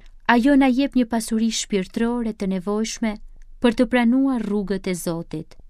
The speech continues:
Ti lutemi edhe ne sa më shumë në këtë kohë të shenjtë, Maris nënës ton, e cila tha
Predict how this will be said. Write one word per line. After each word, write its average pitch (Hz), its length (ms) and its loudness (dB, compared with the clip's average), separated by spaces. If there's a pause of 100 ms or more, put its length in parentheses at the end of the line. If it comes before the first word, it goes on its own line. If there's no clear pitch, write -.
(120)
Ti 254 120 6
lutemi 233 560 0
edhe 190 160 -2
ne 185 200 0 (160)
sa - 280 -2
më 214 80 0
shumë 208 360 -2
në 170 120 -4
këtë 185 240 -6
kohë 208 240 -4
të 196 120 -6 (100)
shenjtë, 185 460 -4 (360)
Maris 214 560 0
nënës 202 440 -2 (360)
ton, 180 360 -2 (440)
e 214 100 2
cila 226 380 -2
tha 180 240 -6